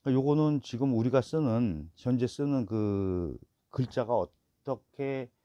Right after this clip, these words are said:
그 이루어졌다는 걸 한번 좀 보셔야 될 것 같아요. 요거 다 써놓고 나서 알아보겠습니다. 그리고 이게 굉-, 이쪽으로, 이쪽 삐치백이 굉장히 강했어요.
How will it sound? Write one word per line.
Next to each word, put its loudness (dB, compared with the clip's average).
그 -8
이루어졌다는 -2
걸 -8
한번 -10
좀 -12
보셔야 -8
될 -10
것 -20
같아요. -20
요거 -12
다 -14
써놓고 -6
나서 -8
알아보겠습니다. -8
그리고 2
이게 0
굉-, 2
이쪽으로, 2
이쪽 2
삐치백이 -4
굉장히 2
강했어요. -4